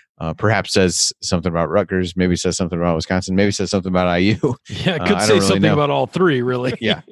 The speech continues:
Speaker 1: yeah. And it might not be good in any, in any event. But, and then, yeah, Michigan losing at Illinois. Uh, I think if, if you take the positive side of what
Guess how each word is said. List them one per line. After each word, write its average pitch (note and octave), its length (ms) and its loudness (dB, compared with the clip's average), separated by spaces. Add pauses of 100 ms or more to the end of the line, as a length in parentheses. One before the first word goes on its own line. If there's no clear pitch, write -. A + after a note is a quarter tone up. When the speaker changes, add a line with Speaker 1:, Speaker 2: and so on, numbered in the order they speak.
(180)
Speaker 1:
yeah. G2+ 260 0
And - 80 -4
it C3+ 60 2
might G3 120 2
not F3 120 0
be C#3 80 0
good B2 240 2
in G2+ 80 0
any, A2 200 2
in G2+ 140 -2
any A#2+ 140 0
event. F2 200 -4
But, G#2+ 160 -4
and A#2 140 0
then, B2 240 2
yeah, E3+ 120 0
Michigan E3+ 300 0
losing B2 240 2
at A2 100 0
Illinois. G#2 500 2 (420)
Uh, F#2+ 260 -2
I G#2 140 -2
think A2 180 0
if, G#2+ 280 -2
if G2+ 240 -2
you G#2 640 4 (140)
take A#2 220 -2
the G2 60 -4
positive G2 460 -2
side F#2+ 260 0
of F2 140 -2
what F#2+ 240 0